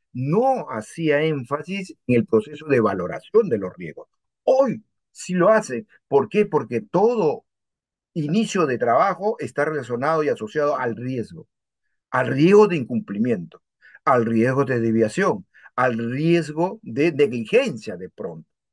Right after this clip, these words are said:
Entonces, el auditor, nosotros auditores, tenemos que tener claridad en eso.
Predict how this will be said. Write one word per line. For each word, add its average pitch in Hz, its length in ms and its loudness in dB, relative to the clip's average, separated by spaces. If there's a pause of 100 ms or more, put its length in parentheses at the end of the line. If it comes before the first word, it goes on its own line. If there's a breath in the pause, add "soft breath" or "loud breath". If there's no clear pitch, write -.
(280)
Entonces, - 280 -12
el 135 200 -4
auditor, 104 540 0
nosotros 120 720 0
auditores, 110 480 0
tenemos 117 300 -2
que 139 80 -4
tener 113 320 -6
claridad 117 340 -2
en 139 80 -2
eso. 113 180 -8